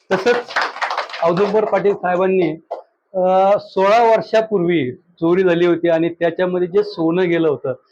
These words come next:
ते सुद्धा आज परत देण्याचा कार्यक्रम केलेला आहे. सोळा वर्षापूर्वी जर त्याचा जो मुद्देमाल जातोय ते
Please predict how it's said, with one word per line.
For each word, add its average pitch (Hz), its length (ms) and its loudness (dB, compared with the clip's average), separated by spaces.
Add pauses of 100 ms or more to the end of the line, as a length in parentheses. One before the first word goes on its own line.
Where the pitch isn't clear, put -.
(220)
ते 214 220 2
सुद्धा 196 300 0
आज 190 120 -2
परत 180 260 -2
देण्याचा 170 360 -2
कार्यक्रम 160 440 -2
केलेला 156 380 -2
आहे. 143 140 -4
सोळा 180 340 0
वर्षापूर्वी 214 580 -2
जर 226 180 0 (460)
त्याचा 185 220 2
जो 202 260 2
मुद्देमाल 208 400 2
जातोय 180 280 0
ते - 100 -6